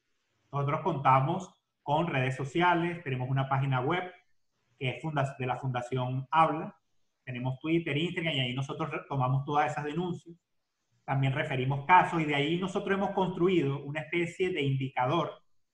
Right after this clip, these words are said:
de cifras que están disponibles en nuestra página web. Allí tú podrías apreciar los estados de mayor ocurrencia del hecho,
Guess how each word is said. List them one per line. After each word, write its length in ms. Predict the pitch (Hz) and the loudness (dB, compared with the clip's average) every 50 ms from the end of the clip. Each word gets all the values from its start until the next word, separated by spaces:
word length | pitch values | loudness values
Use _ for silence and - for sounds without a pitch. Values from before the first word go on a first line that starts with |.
| _ _ - | _ _ -8
de 160 | 135 139 135 | -6 -6 -4
cifras 380 | - - 165 143 - - - - _ _ _ _ _ _ _ _ | 0 0 0 0 -2 -6 -14 -20 _ _ _ _ _ _ _ _
que 60 | - 160 | -6 -4
están 240 | - - 147 143 | -2 -2 0 0
disponibles 560 | 180 190 185 185 151 147 160 180 196 190 165 147 | 0 0 0 0 0 0 0 0 2 0 0 0
en 80 | 131 | 0
nuestra 280 | 135 127 - 123 117 - | 0 0 -2 -4 -4 -4
página 280 | 120 120 135 135 123 | -4 -2 0 0 0
web. 200 | 110 113 107 101 - - _ _ _ _ _ _ _ | -2 -4 -6 -8 -12 -16 _ _ _ _ _ _ _
Allí 360 | 143 135 131 127 131 131 131 - | -2 -2 0 2 2 0 0 0
tú 120 | 165 - 160 | -2 -2 0
podrías 440 | 165 156 156 156 160 160 160 165 | 2 2 2 2 4 2 2 2
apreciar 720 | 165 160 143 135 131 - - 139 139 139 135 - - - - - - - - - _ _ _ _ _ _ _ _ _ _ _ _ | 2 0 0 -2 -2 -2 -2 2 4 4 4 4 -2 -8 -14 -18 -20 -20 -20 -20 _ _ _ _ _ _ _ _ _ _ _ _
los 200 | 170 165 147 147 | 2 2 2 2
estados 320 | 131 - - 147 180 - | 0 2 4 4 4 4
de 80 | 170 143 | 4 2
mayor 240 | 139 135 127 127 127 | 2 2 2 2 0
ocurrencia 640 | 131 - 139 135 135 156 160 156 139 135 - 143 135 131 | -2 0 0 2 2 2 2 0 -2 -4 -4 -2 -2 0
del 160 | 127 131 151 | 0 0 0
hecho, 460 | 160 160 156 - - 147 147 147 - | 0 -2 -2 -6 -10 -12 -12 -12 -14